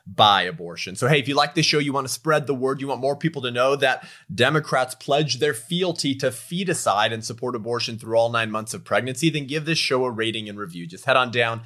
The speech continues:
give us a five-star rating. Let us know what you think. It really helps us reach more people. So on November twentieth, the Democrats had their fifth presidential debate in Atlanta at the Tyler Perry Studios,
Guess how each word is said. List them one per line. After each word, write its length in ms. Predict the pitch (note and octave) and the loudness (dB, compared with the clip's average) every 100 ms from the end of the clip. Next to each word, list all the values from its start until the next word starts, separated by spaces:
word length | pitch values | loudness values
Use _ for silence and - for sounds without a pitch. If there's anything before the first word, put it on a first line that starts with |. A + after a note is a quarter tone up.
| - - _ | -16 -20 _
give 120 | F#3 | 2
us 140 | E3+ E3 | 4 2
a 40 | |
five-star 460 | B2+ A#2+ A2+ - G#2+ | 4 2 2 0 2
rating. 300 | G#2 G2+ A2 | 2 0 2
Let 160 | D3 | 2
us 120 | D#3 C#3 | 2 -2
know 80 | |
what 140 | A#2 G#2+ | -4 -6
you 80 | G#2 | -8
think. 220 | G2+ F#2+ | -8 -8
It 40 | |
really 260 | F#2 G#2 G2+ | -8 -6 -6
helps 340 | - G#2+ - | 0 0 0
us 180 | G#2+ - | -8 -6
reach 240 | F#2 E2+ | -8 -8
more 300 | F2 E2 E2+ - - - - _ | -10 -10 -10 -12 -18 -18 -18 _
people. 360 | D#3+ F3+ E3 F#2+ | 6 6 6 0
So 280 | - D#3 C3+ | 4 4 4
on 340 | C3+ C#3 C3 B2 | 2 0 0 -2
November 300 | B2+ C#3+ F3 | 0 2 0
twentieth, 640 | D#3+ D3+ B2+ G#2 G2 A#2+ - | -2 -4 -2 0 -2 -2 -16
the 280 | A2 A#2 | -4 -4
Democrats 560 | A2+ A#2 A#2+ A2+ A2+ A2+ | 2 2 2 0 0 0
had 160 | A2+ G#2+ | -4 -2
their 100 | G#2 | -4
fifth 360 | - C#3 C3 | -2 -4 -4
presidential 680 | - A#2+ A2+ A2 G#2+ A#2 G#2+ - - - | 0 0 0 -2 -2 -2 -4 -6 -20 -4
debate 420 | A2+ A#2 A2 A#2+ | 0 2 2 2
in 140 | A#2+ B2 | 0 -6
Atlanta 480 | A2 A2+ B2+ D3+ B2+ | -4 -2 2 2 2
at 180 | A2 | 0
the 60 | A#2 | -4
Tyler 420 | G#2 - D#3+ D#3+ | -6 0 2 2
Perry 420 | C#3 - G3+ A#3 E3 | 0 -2 -2 0 -2
Studios, 800 | - G2+ E2+ F2+ F#2+ G3 - | -2 -6 -8 -2 0 0 -2